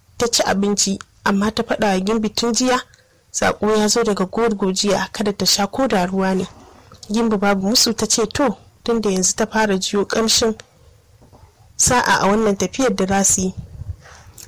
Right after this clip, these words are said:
Da Mujahid da yana suka tafi, da yake sun fita da wuri, goma a cikin Maiduguri ta yi musu.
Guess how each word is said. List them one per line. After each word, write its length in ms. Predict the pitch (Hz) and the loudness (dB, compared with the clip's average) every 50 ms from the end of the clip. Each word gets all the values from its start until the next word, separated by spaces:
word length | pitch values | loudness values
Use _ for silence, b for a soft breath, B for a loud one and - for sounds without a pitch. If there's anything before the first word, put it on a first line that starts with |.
| B | B
Da 120 | 220 220 220 | 0 0 2
Mujahid 460 | 220 214 208 254 294 311 277 214 196 | 2 4 4 4 4 4 4 2 2
da 60 | 196 196 | 2 4
yana 280 | 220 214 202 202 202 | 4 4 4 4 4
suka 200 | 196 - - - | 2 2 0 0
tafi, 340 | 202 - 185 - - 202 180 - - - | -2 -2 -6 -4 -4 -6 -6 -6 -8 -8
da 140 | 208 196 196 | -2 0 2
yake 240 | 208 247 240 - 220 | 2 2 2 0 2
sun 240 | 180 - 220 214 208 | 2 4 2 2 0
fita 300 | - 208 - - 180 175 - - | -2 -2 -2 -2 -2 -2 -4 -8
da 160 | 208 185 190 | -2 0 0
wuri, 240 | 185 190 208 214 220 | 2 2 2 0 0
goma 320 | 208 - 269 294 269 226 - | 0 2 2 2 2 2 0
a 60 | - | 0
cikin 240 | - - - - 208 | -2 0 0 0 2
Maiduguri 420 | 202 196 190 180 196 190 - 175 175 | 2 2 2 0 0 0 0 -2 -2
ta 140 | - - 202 | 0 -2 0
yi 120 | 190 190 190 | 0 2 2
musu. 260 | 190 185 - - - | 2 2 0 0 -2